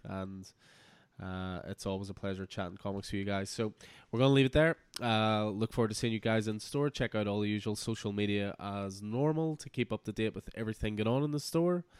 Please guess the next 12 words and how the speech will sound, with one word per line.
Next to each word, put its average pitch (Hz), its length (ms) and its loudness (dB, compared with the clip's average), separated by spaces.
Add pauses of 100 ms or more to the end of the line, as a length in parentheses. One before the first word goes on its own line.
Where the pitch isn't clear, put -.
(380)
Obviously, 101 240 -6
check 104 240 -2
out 101 100 0
the 107 80 -2
website 110 480 2
as 107 160 0
well, 143 300 2
coffee - 340 -2
and 101 80 -2
heroes 101 380 -4
dot 98 180 -6 (160)
com, 185 460 0